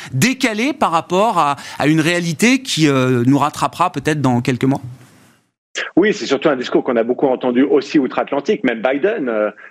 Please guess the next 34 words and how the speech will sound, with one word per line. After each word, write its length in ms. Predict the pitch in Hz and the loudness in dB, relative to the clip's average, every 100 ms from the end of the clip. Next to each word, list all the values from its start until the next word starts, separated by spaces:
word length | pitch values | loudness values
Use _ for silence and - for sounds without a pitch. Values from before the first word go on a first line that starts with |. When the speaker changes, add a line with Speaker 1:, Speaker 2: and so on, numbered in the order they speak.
| - - | -6 -2
Speaker 2:
euh, 80 | |
le 80 | 117 | 0
président 320 | 113 123 127 | 0 0 0
américain, 460 | 123 113 110 - 202 | 0 0 -2 0 0
avait 180 | 131 110 | 0 0
fait 140 | 123 | 0
référence, 680 | 113 - 117 123 135 135 - | -2 0 0 0 -2 -2 0
euh, 160 | 110 101 - - - | 0 0 -8 -8 -2
à 220 | 120 113 | 0 -2
ce 160 | - | -4
comportement, 880 | 120 131 123 120 - 123 131 139 131 | -4 -2 -2 -2 0 0 2 2 2
euh, 100 | 110 | 0
qui 160 | - 120 | -2 0
n'aidait 280 | 131 131 123 | 2 2 0
pas 260 | 131 131 | 0 0
de, 200 | 113 107 | 0 0
de 120 | 107 110 | 2 0
la 100 | 107 | 2
part 160 | 120 | 0
des 140 | 110 107 | 0 -2
entreprises. 560 | 107 113 - 175 180 - - - | -2 -2 0 0 0 -8 -8 -6
Et 80 | |
c'est 140 | 135 127 | -2 0
vrai 160 | 160 | 0
que, 120 | 180 147 | 0 -2
évidemment, 640 | 147 123 120 113 135 170 - _ - | -2 -2 -2 -2 -2 -2 -6 _ -4
elles 220 | 104 90 | -4 -4
tirent 380 | - 123 123 101 | -10 -2 -2 -2
un 100 | 95 | -4
petit 200 | - - | -6 0
peu 340 | 160 165 123 | 2 2 0
parce 220 | 98 - | -2 -4
que, 100 | - | 0
euh, 280 | 127 123 104 | 2 4 2